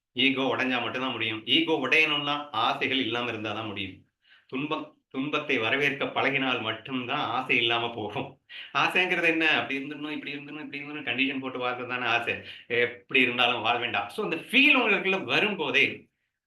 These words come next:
ஆட்டோமேட்டிக்கா உங்களுக்கே கன்ஃபியூஷன் போயிடும். உங்களுக்கே ஆட்டோமேட்டிக்கா ரியாலிட்டி என்னன்னு புரிஞ்சிடும். புரியலன்னா கூட, ரைட்டான கைடன்ஸ் யாருன்னு தெரிஞ்சு போயிடும். ரொம்ப ஈஸியா அந்த ரைட் கைடன்ஸ்ல உங்களால போய்கிட்டே இருக்க முடியும்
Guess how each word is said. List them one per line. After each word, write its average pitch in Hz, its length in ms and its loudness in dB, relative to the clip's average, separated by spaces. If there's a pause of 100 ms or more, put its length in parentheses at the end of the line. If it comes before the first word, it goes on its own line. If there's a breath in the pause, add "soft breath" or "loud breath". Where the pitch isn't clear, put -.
(140)
ஆட்டோமேட்டிக்கா 120 400 -2
உங்களுக்கே 117 420 0
கன்ஃபியூஷன் 123 500 -4
போயிடும். 123 260 -6
உங்களுக்கே 110 280 -4
ஆட்டோமேட்டிக்கா 123 560 -2 (360)
ரியாலிட்டி 123 440 2
என்னன்னு 123 300 -6
புரிஞ்சிடும். 127 520 -6 (720)
புரியலன்னா 185 540 2
கூட, 139 180 -4
ரைட்டான 139 440 0 (400)
கைடன்ஸ் 156 400 0
யாருன்னு 160 340 2
தெரிஞ்சு 139 280 -2
போயிடும். 123 260 -2 (400 soft breath)
ரொம்ப 139 380 -2
ஈஸியா 165 300 2
அந்த 151 180 -2
ரைட் 123 260 2
கைடன்ஸ்ல 120 360 -4
உங்களால 110 320 -6
போய்கிட்டே 113 240 -6
இருக்க 110 300 -4
முடியும் 120 720 2